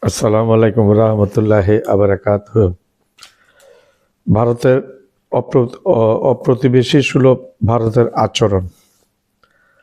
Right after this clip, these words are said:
ভারতের আচরণটা হচ্ছে বাংলাদেশের সাথে অপ্রতিবেশী সুলভ, শুধু বাংলাদেশ না, তার প্রত্যেকটা নেইবারিং কান্ট্রি, প্রতিবেশী সবার সাথে তার আচরণটা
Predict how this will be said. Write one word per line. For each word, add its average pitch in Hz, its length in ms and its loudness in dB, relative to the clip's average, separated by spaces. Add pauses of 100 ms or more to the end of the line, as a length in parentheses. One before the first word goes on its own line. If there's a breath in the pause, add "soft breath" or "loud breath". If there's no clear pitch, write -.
(600)
ভারতের 117 440 0
আচরণটা 123 640 0
হচ্ছে 131 300 0
বাংলাদেশের 120 560 0
সাথে 131 360 0
অপ্রতিবেশী 120 960 -2
সুলভ, 113 340 -2
শুধু 131 320 -2
বাংলাদেশ 117 600 -2
না, 120 160 2 (560)
তার 123 100 0
প্রত্যেকটা 139 520 -2
নেইবারিং 131 460 2
কান্ট্রি, 120 440 0
প্রতিবেশী 123 800 -2
সবার 135 440 -2
সাথে 131 320 -2
তার 127 220 -2
আচরণটা 113 560 -2